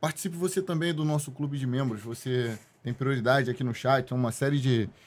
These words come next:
de benefícios bacanas aí, tem um emoticon diferente e tal. É... e você ajuda o canal.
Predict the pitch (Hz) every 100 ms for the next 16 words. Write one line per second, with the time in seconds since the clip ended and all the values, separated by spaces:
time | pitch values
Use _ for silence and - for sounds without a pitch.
0 | _ - 117 131 123 - 127 120 117 104
1 | 131 117 104 123 113 113 113 113 - 117
2 | 117 104 104 90 127 127 - - 123 131
3 | 101 - _ - - _ _ - 120 120
4 | 117 117 110 107 101 95 90 87 82 80
5 | - _ _ 139 131 135 147 147 139 139
6 | 156 151 139